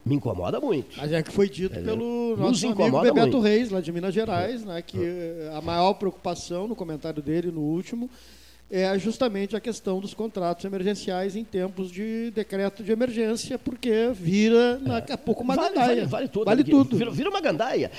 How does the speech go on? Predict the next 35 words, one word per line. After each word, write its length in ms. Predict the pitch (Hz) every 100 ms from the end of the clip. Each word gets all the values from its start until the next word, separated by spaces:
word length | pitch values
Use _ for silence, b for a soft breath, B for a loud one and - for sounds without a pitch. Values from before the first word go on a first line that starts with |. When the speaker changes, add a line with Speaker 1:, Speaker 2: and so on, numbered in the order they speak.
| B
Speaker 1:
E 100 | 147
aí 220 | 151 233
será 280 | - 277 254
negócio 540 | 359 311 190 208 -
empurrar 540 | 175 - 175 139 165 165
a 80 | -
covid, 480 | 226 139 165 185
esse 160 | 123 135
covid 360 | 143 147 151 143
Speaker 2:
Tá. 60 |
Speaker 1:
aí, 140 | 185 196 B B
quanto 260 | 180 190 160
mais 240 | 170 156 -
tempo 280 | 170 170
durar, 380 | 165 165 160 214
mais 260 | 220 180 185
negócio 360 | 185 147 180
serão 160 | 208 220
feitos. 260 | - 131 - B B B -
São 260 | - 233 226
Paulo, 460 | - 147 117 95
né? 180 | 80 139 -
Você 140 | -
viu 160 | 127 160
o 80 | 131
levantamento 520 | 123 117 110 131 117
de 60 | 95
São 160 | 90
Paulo? 300 | 85 90 123 B B B -
São 260 | - 190
Paulo, 380 | 165 139 180 185
o 40 |
governo 300 | 117 123 147
Dória, 440 | 95 110 151 196 -
investiu 480 | 135 117 113 - 196